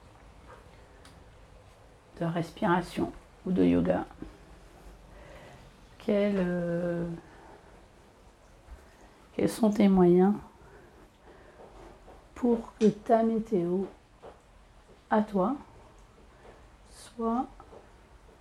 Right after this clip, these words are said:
la meilleure possible, même en fonction d'un extérieur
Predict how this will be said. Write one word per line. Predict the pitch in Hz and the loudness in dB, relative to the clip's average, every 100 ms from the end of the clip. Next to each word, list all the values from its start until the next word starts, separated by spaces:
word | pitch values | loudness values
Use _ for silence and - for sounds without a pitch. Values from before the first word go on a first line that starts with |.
| - | -4
la | 175 | 0
meilleure | 180 185 220 214 | 2 2 0 -4
possible, | - 202 - 202 226 185 180 - - - - - - - - - 196 | -10 -8 -2 0 2 0 -4 -12 -20 -20 -20 -20 -20 -20 -20 -10 0
même | 185 208 226 | 4 4 4
en | 202 | 2
fonction | 170 208 190 - - 185 196 262 | -2 -2 -4 -4 -6 -4 -4 -4
d'un | 175 165 170 | -2 0 0
extérieur | 208 - - 196 175 170 175 | -2 -6 -8 -4 -2 -2 -4